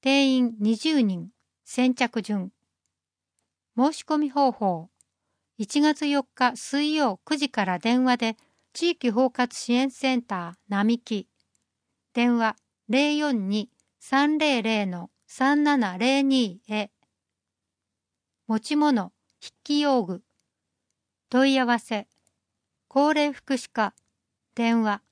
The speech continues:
零四二三二一の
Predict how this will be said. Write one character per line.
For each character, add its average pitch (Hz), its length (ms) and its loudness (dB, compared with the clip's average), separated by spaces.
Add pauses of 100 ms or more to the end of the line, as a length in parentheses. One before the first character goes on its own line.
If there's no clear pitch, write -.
(500)
零 277 300 2
四 285 160 0 (140)
二 202 220 -4 (400)
三 302 440 2
二 311 200 2
一 226 380 -2
の 185 240 -4